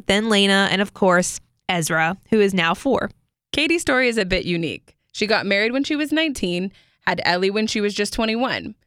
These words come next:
Speaker 2: She loves her family and is so thankful to be a wife and a mom. But if she's honest, which is one of our favorite things about Katie, it's not without its challenges, and she often finds herself feeling like the odd one out.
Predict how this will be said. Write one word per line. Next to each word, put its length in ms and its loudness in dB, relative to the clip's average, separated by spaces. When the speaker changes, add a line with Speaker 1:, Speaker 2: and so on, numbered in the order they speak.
Speaker 2:
She 240 -2
loves 320 0
her 140 -2
family 360 -4
and 120 -4
is 120 -2
so 440 -2
thankful 520 -2
to 140 -4
be 140 0
a 80 2
wife 360 -2
and 140 -2
a 60 -2
mom. 360 -6
But 80 2
if 120 0
she's 200 -2
honest, 500 0
which 140 -2
is 100 0
one 100 2
of 60 0
our 100 -2
favorite 260 -2
things 200 0
about 220 0
Katie, 420 -4
it's 180 0
not 160 4
without 260 2
its 140 -6
challenges, 640 -4
and 180 -2
she 180 -2
often 400 2
finds 260 0
herself 300 0
feeling 340 0
like 200 0
the 120 -2
odd 160 2
one 160 0
out. 240 0